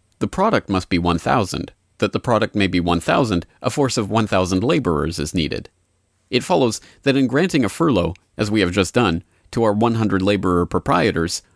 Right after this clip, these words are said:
all of whom had an equal right to lead the life of men of income, we have placed ourselves in a position where we are unable to pay their revenues. In fact, the productive power, which at first was one thousand,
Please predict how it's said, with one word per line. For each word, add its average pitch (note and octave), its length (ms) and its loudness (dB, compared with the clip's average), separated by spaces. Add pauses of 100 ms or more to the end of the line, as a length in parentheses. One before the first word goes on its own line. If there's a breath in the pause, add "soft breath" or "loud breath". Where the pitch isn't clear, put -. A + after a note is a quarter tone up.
(180 soft breath)
all D#3 220 2
of A2+ 100 -2
whom A2 180 2
had G2+ 160 0
an G2 120 4
equal G2 260 2
right F2+ 240 0
to G2+ 100 -2
lead F#2+ 220 0
the F#2 80 2
life F2 240 0
of E2+ 180 -6
men F#2 140 2
of F2 120 0
income, F2+ 400 -2 (440)
we C3+ 120 0
have B2+ 140 -2
placed F3+ 280 -2
ourselves A#2+ 360 0
in A2 80 4
a F#2+ 60 2
position F2+ 420 0
where F2+ 160 2
we G2 140 2
are G2+ 180 2
unable A2 460 0
to F#2 100 -4
pay F2 240 0
their E2 160 2
revenues. F2 720 -2 (600)
In C3 120 2
fact, C3+ 300 -2 (280 soft breath)
the A#2+ 100 -2
productive B2 460 0
power, D#2 340 0 (260)
which A2 180 0
at - 100 -2
first D#3 280 -2
was F#2+ 160 -2
one F#2 200 2
thousand, F2+ 460 0